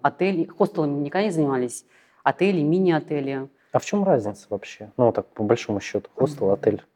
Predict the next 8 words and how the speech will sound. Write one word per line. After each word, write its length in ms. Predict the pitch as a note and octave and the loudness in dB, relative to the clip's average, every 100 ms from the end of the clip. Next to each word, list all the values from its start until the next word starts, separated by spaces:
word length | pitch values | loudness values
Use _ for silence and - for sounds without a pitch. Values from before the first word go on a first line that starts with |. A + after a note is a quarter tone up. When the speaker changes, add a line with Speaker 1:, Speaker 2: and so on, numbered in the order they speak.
| _ _ _ _ _ | _ _ _ _ _
Speaker 1:
Хостелы 440 | - F#3 - D#3 | -2 -2 0 0
и 20 | |
отели 280 | D3+ A#3 G#3+ D#3 - | 0 0 -2 -6 -10
Speaker 2:
Мгм. 120 | B2+ C#3+ | -2 -2
Speaker 1:
абсолютно 540 | F#3+ - F3 D#3+ C#3 | -2 -2 0 0 -4
два 220 | C3 B2+ | -2 0
разных 280 | C3 A#2+ A#2+ A2+ | 2 0 -4 -10
бизнеса. 520 | A#2 A#2+ - A#2+ | -4 -4 -4 -8